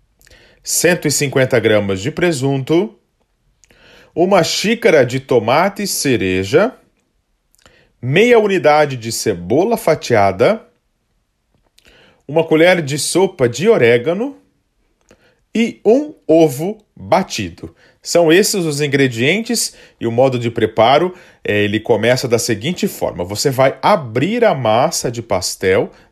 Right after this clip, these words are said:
tá? Com um rolo, tá? A-, abre, então, a massa de pastel, coloque as fatias de mussarela por toda a massa e depois as fatias de presunto. Feito isso,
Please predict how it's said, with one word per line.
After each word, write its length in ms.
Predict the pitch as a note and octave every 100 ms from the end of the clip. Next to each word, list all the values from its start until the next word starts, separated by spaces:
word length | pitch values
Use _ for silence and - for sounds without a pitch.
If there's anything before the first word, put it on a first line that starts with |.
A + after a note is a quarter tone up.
| _
tá? 240 | G2+ A#2+
Com 300 | D3 B2 C3
um 40 | G#3+
rolo, 380 | C#3+ F#2 E2 E2+
tá? 320 | F#2 B2+ F3 - - _ _
A-, 180 | - -
abre, 480 | A2 C#3+ F3 E3 D#3
então, 480 | - B2+ - G2+ F#2+
a 60 | F#2
massa 380 | F#2 F2 -
de 100 | F#2+
pastel, 540 | G2+ D#3+ - D#3 F3+ A3+ - - _
coloque 800 | - A3 F3+ D3 F#3+ A3+ F3 C#3+ -
as 200 | B2 -
fatias 640 | B2 A2+ - D3+ G#3 A3
de 100 | C#3+
mussarela 960 | B2 A2+ A2 - C#3 B2+ A2+ A#2+ A3+ - _ -
por 180 | C3+
toda 720 | A#2+ _ - F#3+ A3+ G#3+ G#3+ -
a 140 | G3+
massa 600 | F#3+ B2 B2 C3+ G3 G#3+ - - _ -
e 80 | B3
depois 720 | C#4 C#4 D3+ D#3 D#3 - - -
as 160 | -
fatias 840 | - G#3 - - A#2 B2+ C#3+ - _ _ -
de 200 | A#2+ D#3+
presunto. 640 | - C#4 C3+ F2+ - - - _ _ _
Feito 480 | - E3 E3+ D#3+
isso, 460 | D3 F#3+ - C4 D#4